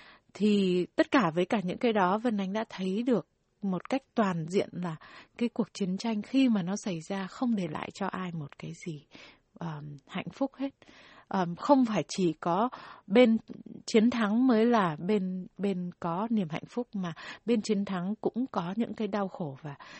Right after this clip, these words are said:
và bên nào cũng có cái sự mất mát của nó và cái sự hủy diệt của, của chiến tranh là quá lớn, và nó thậm chí là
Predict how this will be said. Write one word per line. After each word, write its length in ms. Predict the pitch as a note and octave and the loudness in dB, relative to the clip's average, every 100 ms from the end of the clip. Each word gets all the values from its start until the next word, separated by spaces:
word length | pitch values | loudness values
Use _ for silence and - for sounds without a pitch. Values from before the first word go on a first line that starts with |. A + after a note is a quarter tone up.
| - - | -20 -12
và 240 | D3+ - - - | -8 -8 -12 0
bên 260 | G#3 A#3 | 6 6
nào 220 | G#3 E3 D#3 | 6 2 -2
cũng 180 | - | -6
có 100 | G3+ | -6
cái 140 | E3 A#3 - | -4 -6 -6
sự 100 | - G3 | -8 -6
mất 180 | A3 | -4
mát 280 | A#3 B3 - | 0 -2 -2
của 100 | - | -8
nó 300 | D3+ D3 E3 G3 | -8 -6 -6 -6
và 120 | D#3+ | -6
cái 80 | F#3+ - | -6 -2
sự 140 | A#3+ - - - - | -2 -2 -6 -18 -2
hủy 260 | G#3+ G3+ D3+ E3 | 4 4 4 0
diệt 180 | F3 - - | 0 -2 -10
của, 400 | F#3+ F3 C3 D3 - - - _ _ - | -4 -2 -2 -6 -12 -20 -20 _ _ -4
của 220 | F#3+ D3+ | -2 -2
chiến 260 | - F3 | -2 -6
tranh 300 | F3 G3+ F#3+ | -6 -6 -4
là 140 | F3+ D3 | -6 -8
quá 200 | - D#3 | -10 -8
lớn, 400 | F3 F3 F3 G3+ | -6 -6 -6 -6
và 160 | A3 G3 | -4 -4
nó 220 | D#3+ E3 | -4 -4
thậm 180 | - G3 | -4 -4
chí 220 | - G#3 G3+ | 0 0 2
là 180 | B3+ | 2